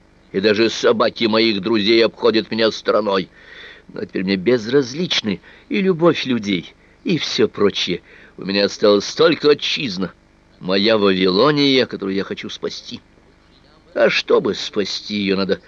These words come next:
оторвать от тела её первую ненасытную пиявку.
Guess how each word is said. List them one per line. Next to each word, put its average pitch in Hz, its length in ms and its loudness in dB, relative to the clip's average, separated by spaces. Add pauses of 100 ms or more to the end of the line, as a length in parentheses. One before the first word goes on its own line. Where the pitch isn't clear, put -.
(260)
оторвать 156 560 2
от 156 200 0
тела 127 500 4
её 95 400 2 (420)
первую 123 580 2
ненасытную 113 680 -2
пиявку. 120 540 -4